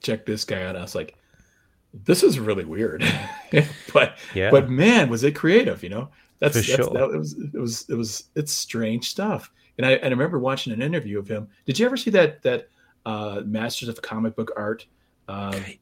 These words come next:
Speaker 1: um, one with, hosted by Harlan Ellison?
Speaker 2: Oh, no, I
Speaker 1: And
Speaker 2: didn't.
Speaker 1: they've, they've got interviews of, uh, Jack Kirby, uh, Will Eisner, uh,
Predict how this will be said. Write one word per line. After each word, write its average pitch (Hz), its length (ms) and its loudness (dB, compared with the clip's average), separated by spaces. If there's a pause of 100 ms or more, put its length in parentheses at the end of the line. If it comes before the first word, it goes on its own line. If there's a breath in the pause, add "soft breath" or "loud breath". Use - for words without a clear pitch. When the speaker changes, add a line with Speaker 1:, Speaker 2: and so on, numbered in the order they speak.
(100)
Speaker 1:
um, 95 420 -14 (540)
one 110 240 0
with, 107 260 2
hosted 117 500 2
by 107 160 -2
Harlan 110 340 2
Ellison? 110 520 -2 (420)
Speaker 2:
Oh, 127 180 -4
no, 117 280 0
I 92 80 0
Speaker 1:
And 98 100 -2
Speaker 2:
didn't. 87 200 -4
Speaker 1:
they've, 113 220 -2 (280)
they've 117 200 -6
got 120 320 -2
interviews 123 640 2 (120)
of, 104 420 -4 (380 soft breath)
uh, 92 240 -8
Jack 110 400 -2
Kirby, 110 680 -6
uh, 90 280 -10 (160)
Will 117 200 0
Eisner, 107 720 -2 (360 loud breath)
uh, 92 160 -8